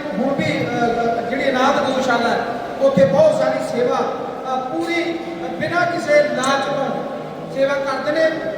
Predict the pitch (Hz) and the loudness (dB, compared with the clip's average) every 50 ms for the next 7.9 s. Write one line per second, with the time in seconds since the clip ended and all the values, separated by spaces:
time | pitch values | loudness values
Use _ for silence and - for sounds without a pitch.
0 | 277 269 262 247 - - 247 240 233 240 240 - - 247 247 247 226 - - - | -2 -2 -2 -2 -4 -4 -4 -4 -4 -4 -4 -4 -4 -4 -4 -4 -4 -4 -6 -6
1 | - 240 262 285 302 - - - - 220 233 233 - 269 277 277 262 269 294 285 | -6 -4 0 0 0 0 0 0 0 0 0 0 -2 0 2 2 4 4 4 4
2 | 277 - - - - - 175 - 294 277 285 - 320 320 320 302 - - - - | 4 2 0 -2 -4 -4 -4 -2 0 0 0 2 4 4 4 4 4 2 0 -2
3 | 320 320 - - 202 - 285 302 320 320 320 311 - - - - - - - - | -2 -2 -2 -2 -2 -2 0 4 6 6 6 6 4 2 -2 -4 -4 -4 -6 -6
4 | - - - - - - - - - 269 294 311 311 - 302 311 285 - 226 254 | -6 -8 -8 -10 -10 -12 -12 -8 -4 -4 -2 -2 -2 -2 0 0 0 0 0 2
5 | 277 294 294 294 - - 277 269 - - - - - - 254 262 285 302 294 285 | 4 4 4 4 2 0 -2 -4 -6 -6 -6 -6 -6 -6 -6 -4 -2 0 0 0
6 | 269 247 - - - - - - 233 226 226 220 - - - 180 - 208 208 220 | 0 -2 -4 -4 -6 -8 -8 -8 -8 -8 -8 -10 -10 -12 -12 -10 -8 -6 -6 -6
7 | - - - - - - 247 247 269 277 277 262 269 254 - 269 254 | -6 -8 -8 -8 -8 -6 -4 -4 -2 -2 -4 -4 -4 -4 -4 -4 -4